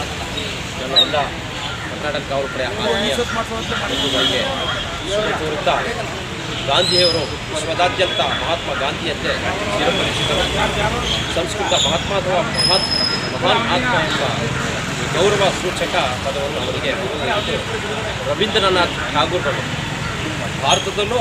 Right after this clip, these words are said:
ಅವರು ಬಾಪು ಎಂದೇ ಚಿರಪರಿಚಿತರು. ಗುಜರಾತಿ ಬಾಪು ಅಥವಾ ತಂದೆ ಮೊದಲ ಬಾರಿಗೆ ಸುಭಾಷ್ ಚಂದ್ರ ಬೋಸ್ ಅವರು ರಾಷ್ಟ್ರಪಿತ ಎಂದು ಕರೆದರು. ಭಾರತದಲ್ಲಿ ಅವರನ್ನು ರಾಷ್ಟ್ರಪಿತ ಎಂದು ಅಧಿಕೃತವಾಗಿ ಗೌರವಿಸಲಾಗಿದ್ದು, ಅವರ ಜನ್ಮದಿನವಾದ ಅಕ್ಟೋಬರ್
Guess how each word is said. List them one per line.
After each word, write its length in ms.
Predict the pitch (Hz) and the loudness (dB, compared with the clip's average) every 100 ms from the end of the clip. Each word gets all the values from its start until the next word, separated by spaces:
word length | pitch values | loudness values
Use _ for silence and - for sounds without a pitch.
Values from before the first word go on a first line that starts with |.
| 202 | 4
ಅವರು 180 | 190 151 123 110 | 2 2 -2 -2
ಬಾಪು 260 | 139 170 190 170 | 0 2 2 2
ಎಂದೇ 160 | 190 196 - | 4 4 4
ಚಿರಪರಿಚಿತರು. 680 | 170 175 165 - - - - - - - - - - - - - 139 | 2 4 2 0 -2 -2 -2 -4 -4 -4 -4 -4 -4 -4 -4 -4 -2
ಗುಜರಾತಿ 420 | 147 185 202 214 156 | 2 4 4 2 2
ಬಾಪು 260 | 165 - 202 - - - | 2 4 4 8 8 8
ಅಥವಾ 220 | 190 180 - | 6 4 4
ತಂದೆ 200 | - 165 185 | 2 2 2
ಮೊದಲ 200 | 147 180 175 156 | 2 4 4 2
ಬಾರಿಗೆ 280 | 156 160 156 - | 0 0 -4 -4
ಸುಭಾಷ್ 340 | - 190 190 | 0 0 2
ಚಂದ್ರ 180 | 185 165 160 | 0 0 0
ಬೋಸ್ 180 | 165 - | 0 0
ಅವರು 120 | 143 135 | 0 0
ರಾಷ್ಟ್ರಪಿತ 420 | 143 - 180 170 165 | 2 2 2 2 0
ಎಂದು 120 | 147 143 | 0 0
ಕರೆದರು. 300 | 139 143 165 196 - - - - - - - - - - - - - - 147 | 0 0 0 -2 -2 -2 -2 -4 -4 -4 -4 -4 -4 -2 -2 -2 -4 -2 2
ಭಾರತದಲ್ಲಿ 480 | 208 196 190 202 185 | 2 2 0 2 4
ಅವರನ್ನು 300 | 175 180 175 165 | 4 4 2 0
ರಾಷ್ಟ್ರಪಿತ 420 | 165 202 180 185 175 | 0 -2 0 0 0
ಎಂದು 140 | 170 170 - | 0 -4 -4
ಅಧಿಕೃತವಾಗಿ 600 | 151 - 190 185 180 170 165 | -4 -4 -2 0 0 0 -2
ಗೌರವಿಸಲಾಗಿದ್ದು, 760 | - 175 170 - 143 139 139 156 135 | -2 -2 -2 -2 -2 -2 -4 -2 0
ಅವರ 140 | 135 127 | 0 -2
ಜನ್ಮದಿನವಾದ 640 | - 147 123 131 123 131 139 113 - - - - - - 135 | -4 -4 -4 -4 -2 -2 -2 -2 -4 -4 -4 -4 -6 -4 -4
ಅಕ್ಟೋಬರ್ 400 | - 170 151 | 0 0 2